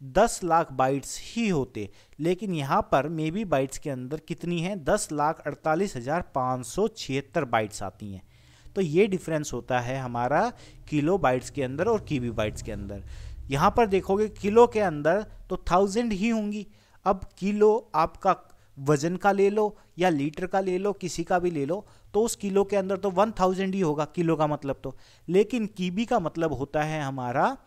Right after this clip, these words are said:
वन थाउजेंड ट्वेंटी फ़ोर, वन थाउजेंड ट्वेंटी फ़ोर। अब वन थाउजेंड ट्वेंटी फ़ोर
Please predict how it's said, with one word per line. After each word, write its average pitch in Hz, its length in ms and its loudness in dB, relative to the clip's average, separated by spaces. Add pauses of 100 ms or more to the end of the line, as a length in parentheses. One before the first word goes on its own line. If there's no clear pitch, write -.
(320)
वन 190 380 0
थाउजेंड 131 580 -2
ट्वेंटी 117 420 -6
फ़ोर, 131 400 -2 (420)
वन 202 240 0
थाउजेंड 143 460 -4
ट्वेंटी 123 360 -6
फ़ोर। 101 280 -12 (280)
अब 151 200 -4
वन 240 180 2 (100)
थाउजेंड 151 400 0 (460)
ट्वेंटी 165 380 0
फ़ोर 185 300 4